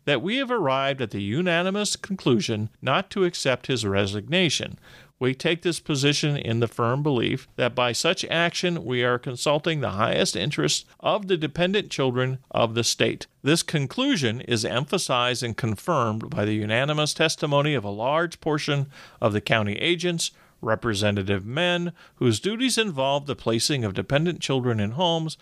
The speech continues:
thus bringing them into an intimate acquaintance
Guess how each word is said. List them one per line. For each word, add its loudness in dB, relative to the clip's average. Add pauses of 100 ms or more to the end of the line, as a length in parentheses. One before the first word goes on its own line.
(120)
thus 4
bringing 0
them 2
into 0
an 2
intimate 0
acquaintance 0